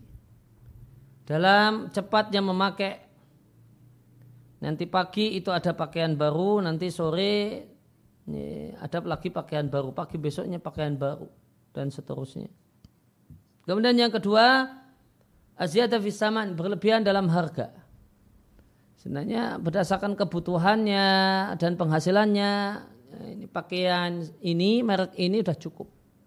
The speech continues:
Namun, eh, berlebihan. Ya, ditambahi lagi yang tidak perlu. Kemudian yang ketiga, aziyadah fil adad, jumlah yang terlalu banyak.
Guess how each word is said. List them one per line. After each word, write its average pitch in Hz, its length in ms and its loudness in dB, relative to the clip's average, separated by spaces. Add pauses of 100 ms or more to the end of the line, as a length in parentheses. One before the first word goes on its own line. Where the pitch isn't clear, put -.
(160)
Namun, 196 400 -2 (800)
eh, - 240 -8
berlebihan. 143 600 0 (3000)
Ya, 170 140 -10
ditambahi 180 480 4
lagi 208 260 6
yang 190 160 6
tidak 165 240 4
perlu. 143 400 2 (880)
Kemudian 185 360 6
yang 208 120 8
ketiga, 190 440 6
aziyadah 208 400 8
fil 196 200 2
adad, 208 520 2
jumlah 208 280 0
yang 214 160 2
terlalu 208 200 0
banyak. 196 360 0